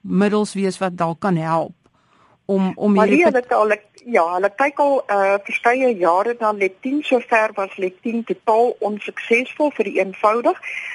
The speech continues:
Speaker 2: vir die eenvoudige rede dat daar 'n twintig tot een blok in die brein is vir die draermeganisme van leptin. So jy sal uitermate hoë doserings van leptin moet gee om die draermeganisme na die brein te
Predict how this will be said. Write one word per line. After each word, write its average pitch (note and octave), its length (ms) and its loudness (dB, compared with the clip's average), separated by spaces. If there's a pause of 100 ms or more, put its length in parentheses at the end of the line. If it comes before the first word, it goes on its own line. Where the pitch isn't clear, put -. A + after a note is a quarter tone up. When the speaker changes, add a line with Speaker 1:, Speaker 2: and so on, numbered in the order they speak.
(120)
Speaker 2:
vir - 100 2
die G#3+ 80 2
eenvoudige B3 480 0
rede G#3+ 340 2
dat G3 180 0
daar F#3 220 2
'n F#3+ 120 -4
twintig C4+ 480 -2
tot G#3+ 160 -2 (160)
een A#3+ 320 0 (320)
blok G#3 560 0 (180)
in G3+ 180 -4
die F#3 100 -4
brein F3 440 0
is - 440 0
vir G#3 120 0
die F#3 220 -6
draermeganisme A3 1160 0
van A3 180 0
leptin. G#3+ 420 -2 (320)
So A#3 100 2
jy G3 220 2
sal - 220 0
uitermate G3 1000 0
hoë A#3 680 0 (100)
doserings A3 640 -2
van F3+ 200 -4
leptin A#3 460 -2
moet A3 180 -10
gee A3 300 -2 (260)
om F#3+ 200 -2
die F#3 160 -4 (120)
draermeganisme G#3 1160 0
na F3+ 140 0
die F#3 120 -6
brein E3+ 400 0
te - 120 -4